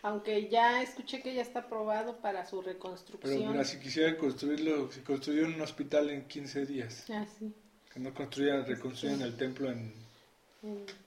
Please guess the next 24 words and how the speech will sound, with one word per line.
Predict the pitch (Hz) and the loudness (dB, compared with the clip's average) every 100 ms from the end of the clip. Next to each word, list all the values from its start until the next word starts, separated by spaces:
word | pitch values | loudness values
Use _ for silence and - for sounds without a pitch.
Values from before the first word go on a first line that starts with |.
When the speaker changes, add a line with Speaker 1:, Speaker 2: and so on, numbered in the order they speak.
| _ | _
Speaker 1:
tres | 226 220 233 - | -2 0 0 -2
Speaker 2:
tres | - 262 | -2 2
semanas. | - 240 233 - | 4 6 6 6
Speaker 1:
meses. | 123 - - - - - - - - - - - - - - | 2 0 -8 -18 -20 -20 -20 -20 -20 -20 -14 -8 -4 -4 -6
Pues | 233 214 | -10 -10
sí, | 262 302 | -6 -6
estaría, | 294 - 247 240 247 254 247 - | -6 -6 -6 -4 -4 -4 -6 -10
está, | 233 - 226 | -14 -6 -4
va | 220 | -2
a | 226 | -6
estar, | - 269 - | -4 -4 -4
pero | 220 208 226 - | -6 -14 -16 -8
sí, | 220 175 175 - - | -4 -4 -6 -12 -10
eso | 202 - 208 | -10 -10 -12
pasa. | - - - - - - - - - - - - - | -12 -12 -14 -16 -16 -18 -20 -20 -20 -20 -20 -20 -6
Bueno, | 262 262 220 - 233 | -2 -2 -4 -10 -12
o | 214 | -6
sea, | 220 | -6
es | 220 | -6
parte | - 220 220 - 226 | -2 -2 -2 -2 -2
de | 214 220 214 - - - - - - - - - - - | -2 -4 -6 -8 -10 -8 -10 -10 -12 -10 -10 -14 -20 -12
que | 220 | -12
tal | - 226 226 | -6 -4 -2
vez | 226 | -2